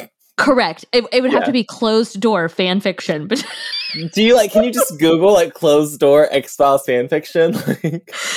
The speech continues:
Speaker 1: I don't know because I told myself not to do that, that that would be a bridge too far.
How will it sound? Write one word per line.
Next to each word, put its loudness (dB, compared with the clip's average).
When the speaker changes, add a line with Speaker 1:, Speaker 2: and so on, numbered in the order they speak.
Speaker 1:
I 0
don't 0
know 0
because -4
I 0
told -2
myself -4
not -2
to -4
do -2
that, -4
that -4
that -2
would -6
be 0
a 0
bridge -2
too 0
far. -6